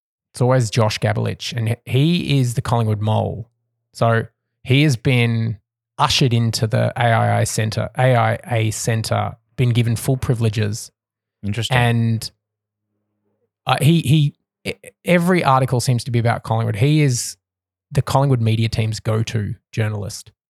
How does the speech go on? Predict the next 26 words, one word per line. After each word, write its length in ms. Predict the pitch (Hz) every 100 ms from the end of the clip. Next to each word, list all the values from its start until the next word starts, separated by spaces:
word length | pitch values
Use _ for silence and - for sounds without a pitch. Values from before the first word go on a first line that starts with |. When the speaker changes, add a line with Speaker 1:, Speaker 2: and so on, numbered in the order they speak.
| -
Speaker 2:
Right. 240 | 80 85 - _ _ _ _ -
Speaker 1:
Because 240 | 110 117
he, 280 | 113 110 -
he 200 | - 110
looks 240 | 135 -
good. 440 | - 127 120 123 - _ _ _ _ _ _ _ -
I 40 | 139
don't 80 |
know 60 | 160
if 60 | 120
he 60 |
sounds 260 | 110 110 107
good. 240 | 113 127 - _ _ _ -
He 80 | 104
writes 320 | 120 117 -
good. 360 | 131 127 123 -
Speaker 2:
<laughs> 20 | 110 - - _ _ _ _ -
Speaker 1:
And 680 | 117 117 117 123 123 - - _ _ _ _
he's 260 | 135 151 147
been 260 | 160 143
instrumental 720 | 135 - 117 113 123 127 117
in 120 | 117 113
the 60 |
rise 320 | 113 107 113 127
of 100 | -
Collingwood 540 | - 113 113 110 110